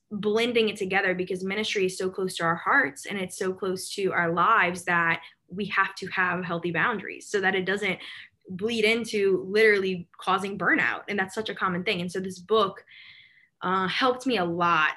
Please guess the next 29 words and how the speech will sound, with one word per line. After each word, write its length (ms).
to 240
develop 640
good 160
boundaries 600
with 160
other 160
people, 260
but 140
also 240
within 180
myself. 560
Um, 640
for 100
a 140
podcast, 1080
I 100
would 80
say 80
my 160
favorite 500
mental 420
health 420
podcast 840
is 220
called 680
C 300
X 320
M 180
H. 520